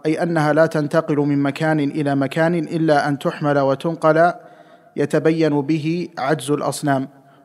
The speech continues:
وجواب آخر، وهو أن ذكر الهداية على وجه المجاز، وذلك أن المشركين لما اتخذوا الأصنام آلهة وأنزلوها منزلة من يسمع ويعقل،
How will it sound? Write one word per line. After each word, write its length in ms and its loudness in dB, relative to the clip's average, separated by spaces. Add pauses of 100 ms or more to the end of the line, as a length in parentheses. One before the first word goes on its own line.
وجواب 580 4
آخر، 400 2
وهو 400 2
أن 240 2
ذكر 380 0
الهداية 680 2
على 180 2
وجه 340 0
المجاز، 680 0 (440)
وذلك 420 2
أن 240 2
المشركين 640 -2
لما 300 0
اتخذوا 500 0
الأصنام 540 -2
آلهة 500 -2 (200)
وأنزلوها 920 0
منزلة 520 -2
من 140 0
يسمع 420 -2
ويعقل، 720 0